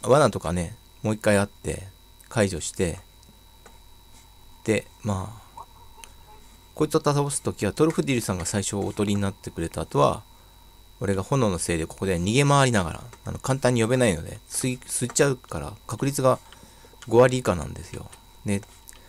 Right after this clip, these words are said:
炎のせい呼んだら、こいつが炎のせいの方に向かっていってるから、その間に後ろから、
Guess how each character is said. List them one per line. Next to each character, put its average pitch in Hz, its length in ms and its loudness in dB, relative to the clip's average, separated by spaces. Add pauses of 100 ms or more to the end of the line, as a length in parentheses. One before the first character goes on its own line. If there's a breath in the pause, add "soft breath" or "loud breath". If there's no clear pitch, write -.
(560 loud breath)
炎 156 160 2
の 107 60 2
せ 92 200 0
い 90 60 0
呼 101 100 2
ん 107 100 0
だ 90 140 2
ら、 82 300 0
こ 95 140 -2
い 95 40 -2
つ - 120 -6
が 87 160 0
炎 117 240 0
の 85 80 -2
せ 85 140 -6
い 85 40 -4
の 80 60 -6
方 80 80 -10
に 76 60 -8
向 85 120 -4
か 104 120 -2
っ 110 60 -2
て - 140 -4
い 113 40 -2
っ - 40 -10
て - 100 -10
る 80 100 -6
か - 120 -14
ら、 165 280 -8
そ - 180 -10
の 120 80 2
間 120 160 2
に 117 80 0
後 95 240 -2
ろ 120 120 2
か 104 120 -4
ら、 98 220 -2